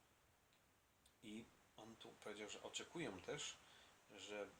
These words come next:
jeżeli będzie coś niestosownego przez ciało kierownicze podjęte, to że zareagują te biura oddziału. Ale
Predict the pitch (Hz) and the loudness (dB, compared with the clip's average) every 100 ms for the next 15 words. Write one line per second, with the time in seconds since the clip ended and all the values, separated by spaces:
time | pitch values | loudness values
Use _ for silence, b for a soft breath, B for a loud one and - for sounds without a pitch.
0 | - 110 101 107 101 101 101 101 - 110 | -4 0 0 0 0 0 2 2 2 2
1 | 139 123 - 107 180 123 98 - - - | 2 4 4 4 4 4 2 2 2 6
2 | 104 101 104 101 - - - 104 92 - | 6 6 0 0 2 0 -4 -4 -2 0
3 | 143 107 107 110 101 104 98 107 104 120 | 2 4 6 6 4 2 2 6 8 8
4 | 143 147 104 98 104 101 95 95 - - | 6 6 4 2 -2 2 2 2 2 2
5 | - - - - - B B B B B | 0 -6 -14 -18 -20 B B B B B
6 | B B B - 113 95 113 | B B B 2 4 4 0